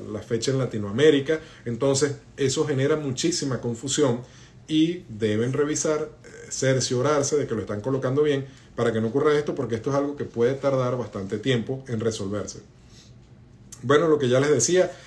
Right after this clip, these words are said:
han llegado casos de aprobación de noviembre. Sí conozco casos de aprobación de noviembre. Eh, por allí me han reportado varios. Em, así que paciencia. Sé que hay mucha gente esperando de noviembre, pero bueno, paciencia.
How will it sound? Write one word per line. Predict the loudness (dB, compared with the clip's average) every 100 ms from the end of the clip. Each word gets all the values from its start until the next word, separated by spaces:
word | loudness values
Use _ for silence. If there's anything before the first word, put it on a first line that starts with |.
| -8 -2
han | 2
llegado | 4 6 6 4
casos | 4 2 2 2
de | 0
aprobación | 2 2 2 2
de | 0
noviembre. | 2 0 0 -2
Sí | -2
conozco | 0 0 0 -4
casos | -4 -4 -4
de |
aprobación | -4 -4 -4 -4
de | -2
noviembre. | 0 2 4 2 -2 -8 -14 0
Eh, | 2 2 2
por | 2
allí | 2 2
me | 0
han | 0
reportado | 0 -2 0 2 4
varios. | 6 6 4 0 -10 -20 -8
Em, | 0 2 2 0 -4 -8 -14 -18 -12
así | -8 -4
que | -2
paciencia. | -2 0 0 0 -2
Sé | -4
que | -2
hay |
mucha | -4 -2
gente | -4 -4
esperando | -4 -2 -2
de | -2
noviembre, | -2 -2 -2
pero | -2 0
bueno, | 0 -4
paciencia. | -2 0 -2